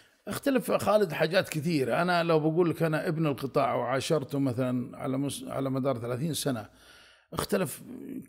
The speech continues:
جذريا يا خالد. اختلف من ناحية التطبيق الزراعي، من ناحية البرامج، من ناحية المحاصيل، من ناحية ال-، كفاءة الإنتاج،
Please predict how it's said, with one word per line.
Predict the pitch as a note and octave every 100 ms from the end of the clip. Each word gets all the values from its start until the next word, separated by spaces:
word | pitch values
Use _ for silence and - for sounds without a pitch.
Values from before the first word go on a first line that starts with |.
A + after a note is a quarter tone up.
| - -
جذريا | D3+ C3 F3+ D#3 A#2+
يا | A2+
خالد. | G#2 A2+ B2
اختلف | E3 - F3 - - -
من | - C#3 C3
ناحية | D#3 C3+ D3+
التطبيق | C3+ - C3 C3 D#3 D3
الزراعي، | A#2 A#2+ C3 B2 D#3+ - - - - _ -
من | C3
ناحية | C#3+ C3 C3+
البرامج، | B2 A2+ C3+ C#3 D3 C#3+ C#3
من | B2+ B2+
ناحية | C#3 B2 C3 B2
المحاصيل، | B2+ G#2+ B2 - C#3 C#3+ C3
من | B2+ B2
ناحية | C#3 A#2 B2 -
ال-، | A#2 - B2 A2 -
كفاءة | A#2 C#3 D#3 -
الإنتاج، | C#3 C3 - C3+ C#3